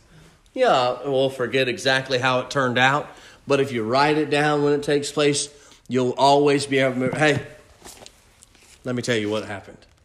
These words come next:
When I, when I have an opportunity to lead somebody to the Lord, the first thing I, one of the first things I do after I get done talking to them is I encourage them to take a pen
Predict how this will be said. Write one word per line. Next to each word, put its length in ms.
When 200
I, 520
when 120
I 120
have 180
an 80
opportunity 640
to 100
lead 220
somebody 260
to 60
the 60
Lord, 380
the 100
first 320
thing 200
I, 200
one 200
of 60
the 80
first 280
things 180
I 80
do 140
after 240
I 20
get 140
done 120
talking 360
to 160
them 320
is 200
I 140
encourage 760
them 280
to 120
take 420
a 100
pen 460